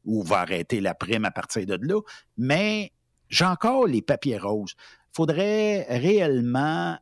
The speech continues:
euh, qu'une loi arrive au Québec,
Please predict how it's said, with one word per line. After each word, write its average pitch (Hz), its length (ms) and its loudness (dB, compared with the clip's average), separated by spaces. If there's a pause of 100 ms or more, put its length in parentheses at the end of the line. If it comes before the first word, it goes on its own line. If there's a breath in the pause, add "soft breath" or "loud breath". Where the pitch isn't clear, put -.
euh, 98 320 0 (140)
qu'une 117 680 0
loi 120 440 0 (100)
arrive 107 800 -2 (100)
au 92 180 0
Québec, 95 760 -4